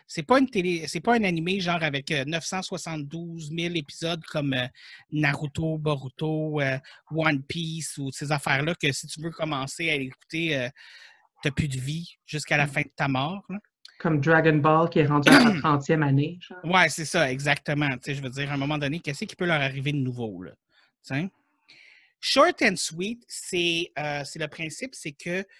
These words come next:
Speaker 1: euh, t'as, euh, des, des weapon masters, puis t'as des weapons.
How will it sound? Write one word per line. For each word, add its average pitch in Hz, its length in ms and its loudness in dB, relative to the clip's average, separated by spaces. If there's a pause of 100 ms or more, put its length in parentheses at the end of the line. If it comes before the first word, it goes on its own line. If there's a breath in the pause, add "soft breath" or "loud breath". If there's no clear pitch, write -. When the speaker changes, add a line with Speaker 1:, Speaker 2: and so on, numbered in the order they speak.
(460 soft breath)
Speaker 1:
euh, 143 200 -2 (140)
t'as, 214 400 0 (100)
euh, 139 480 -4 (1200)
des, 156 380 -2 (100)
des 143 180 -6
weapon 160 480 -2
masters, 190 580 -2
puis - 100 -20
t'as 170 140 0
des 147 260 -4
weapons. 139 600 -6